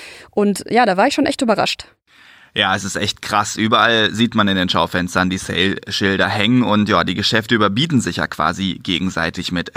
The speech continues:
Speaker 2: Rabattaktionen. Und es ist erstmal relativ einfach zu erklären, warum das gerade so ist. Die Geschäfte durften ja wegen der Corona-Krise mehrere Wochen gar nicht öffnen. Trotzdem hat sich aber in der Zeit weiter Ware in den Lagerregalen aufgestaut.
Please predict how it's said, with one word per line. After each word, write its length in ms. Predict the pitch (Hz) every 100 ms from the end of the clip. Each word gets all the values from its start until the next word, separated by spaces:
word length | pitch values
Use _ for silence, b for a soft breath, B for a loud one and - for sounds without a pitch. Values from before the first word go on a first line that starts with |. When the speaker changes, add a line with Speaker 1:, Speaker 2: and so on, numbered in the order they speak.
| 87
Speaker 2:
Rabattaktionen. 960 | 87 87 90 - - - 117 131 165 B B B B B
Und 180 | 117 131
es 100 | 135
ist 120 | 131
erstmal 260 | 92 147 135
relativ 400 | 131 151 156 143
einfach 320 | 135 151 143
zu 140 | -
erklären, 400 | 95 - 131 135
warum 320 | 123 123 185
das 240 | 175 113 -
gerade 440 | 95 73 82 78 -
so 220 | 95 85
ist. 400 | 78 - - -
Die 320 | 107 110 80
Geschäfte 460 | - 117 123 135 135
durften 320 | 127 135 104
ja 100 | 123
wegen 160 | 120 117
der 120 | 113
Corona-Krise 800 | - 101 113 127 127 - 113 117
mehrere 520 | 107 110 113 110 110
Wochen 360 | 104 101 117 107
gar 200 | 95 95
nicht 300 | 98 - -
öffnen. 560 | 107 - 151 170 196 -
Trotzdem 560 | - 127 139 - 147 147
hat 140 | 131
sich 160 | 131 127
aber 120 | 110
in 120 | 107
der 140 | 104 110
Zeit 260 | - 113
weiter 320 | 104 98 117 104
Ware 480 | 117 147 101 98 -
in 180 | 98
den 240 | 87 90 -
Lagerregalen 800 | 80 85 85 101 85 76 80 82
aufgestaut. 720 | - - 117 - 107 127 143